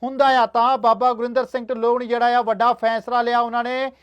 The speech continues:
ਪੱਚੀ ਤੇ ਛੱਬੀ ਮਈ ਨੂੰ ਸਤਸੰਗ ਰੱਦ ਕਰ ਦਿੱਤਾ। ਤਾਂ ਲੋਕ ਸਭਾ ਚੋਣਾਂ ਦੇ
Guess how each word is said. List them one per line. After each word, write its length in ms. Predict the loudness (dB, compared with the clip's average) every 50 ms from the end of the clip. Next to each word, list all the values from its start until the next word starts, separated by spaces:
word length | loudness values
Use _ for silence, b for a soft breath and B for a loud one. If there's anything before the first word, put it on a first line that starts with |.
| b b b -4
ਪੱਚੀ 300 | -4 -4 -4 -8 -8 -2
ਤੇ 160 | 0 0 0
ਛੱਬੀ 420 | 0 -2 -4 -4 -4 -6 -6 -6
ਮਈ 240 | -6 -4 -4 -4 -4
ਨੂੰ 120 | -4 -6 -6
ਸਤਸੰਗ 520 | -2 -2 -2 -2 -2 -4 -6 -6 -4 -2
ਰੱਦ 240 | -2 -2 -2 -2 -6
ਕਰ 220 | -4 -2 -2 -2
ਦਿੱਤਾ। 280 | -2 -4 -2 -2 -2 0
ਤਾਂ 140 | 0 -2 0
ਲੋਕ 280 | 2 2 2 2 0
ਸਭਾ 320 | -2 -6 -2 0 0 0 0
ਚੋਣਾਂ 380 | 0 -4 -2 0 0 -2 0
ਦੇ 260 | 0 2 2 2 2